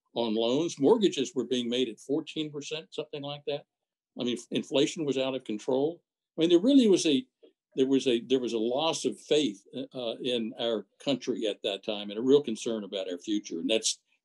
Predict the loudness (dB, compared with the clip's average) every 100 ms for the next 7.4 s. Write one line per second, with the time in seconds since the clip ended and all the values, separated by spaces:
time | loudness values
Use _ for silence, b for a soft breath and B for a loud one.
0 | -2 2 4 2 0 _ _ _ -12 -2
1 | 2 2 4 4 4 -4 0 0 0 -6
2 | -6 -8 -8 -8 _ -14 -10 -8 -2 0
3 | 4 4 4 2 0 0 -2 -2 -2 0
4 | 2 2 2 0 -2 _ _ _ _ -6
5 | -4 2 4 4 2 0 0 0 0 0
6 | -2 -6 -2 -2 2 0 2 0 2 2
7 | 2 2 0